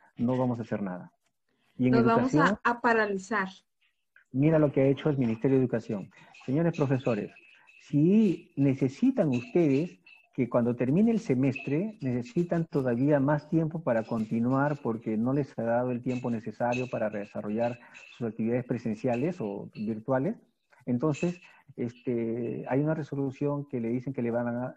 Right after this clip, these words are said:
Speaker 1: le van a dar al docente en enero y febrero, no se trabaja, es vacaciones. Entonces, le van a dar un remanente por las horas que van a enseñar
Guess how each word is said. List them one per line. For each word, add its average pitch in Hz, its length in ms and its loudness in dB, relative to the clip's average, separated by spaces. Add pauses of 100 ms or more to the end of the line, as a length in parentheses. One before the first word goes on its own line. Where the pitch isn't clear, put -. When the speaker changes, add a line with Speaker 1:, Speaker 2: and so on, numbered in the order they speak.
Speaker 1:
le 113 140 -2 (140)
van 127 140 -4
a 127 40 -2
dar 131 140 0
al 135 80 -2
docente 127 400 -4
en 120 100 -4
enero 139 180 0
y 147 40 -2
febrero, 131 480 -4
no 131 100 -4
se 139 100 -6
trabaja, 123 600 -4
es 127 140 -4
vacaciones. 117 520 -6 (640)
Entonces, 123 520 -4
le 123 120 -2
van 127 220 -2
a 123 40 0
dar 123 120 0
un 123 100 0
remanente 120 600 -4
por 113 160 -6
las 101 180 -8
horas 113 180 -8
que 110 120 -8
van 107 160 -4
a 107 240 -6
enseñar 113 560 -4